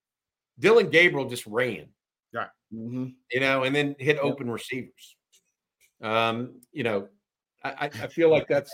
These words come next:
Speaker 1: that's part of it. Hey,
Speaker 2: I'm
Speaker 1: uh, I
Speaker 2: telling you,
Speaker 1: wanna
Speaker 2: the
Speaker 1: get to
Speaker 2: two,
Speaker 1: this,
Speaker 2: the two
Speaker 1: uh,
Speaker 2: most important guys next year for Texas, for me, are Trey Moore and Colin Simmons.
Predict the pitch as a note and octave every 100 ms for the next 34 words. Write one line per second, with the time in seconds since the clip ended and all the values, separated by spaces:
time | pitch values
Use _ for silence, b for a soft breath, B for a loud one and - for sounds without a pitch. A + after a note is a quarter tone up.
0 | - - C3+ C3+ - C3 A#2 A#2+ _ b
1 | _ F3 F3+ E3 E3 - - A#3+ F#3 G#3+
2 | A3 - F#3 D3+ A#3 B3+ A#3+ A3+ F3+ G#3+
3 | A3 G3 D#3+ F3 F#3 G3 G3 - G#3 G3
4 | F3+ - D#3+ D#3+ G#3 G3 - _ _ _
5 | _ - D#3 C3+ C3+ C#3+ F#3+ F#3+ _ _
6 | C3+ - D#3 D3 C#3+ C3+ C3 B2+ A#2+ A2+
7 | G#2+ G#2+ G2 F#2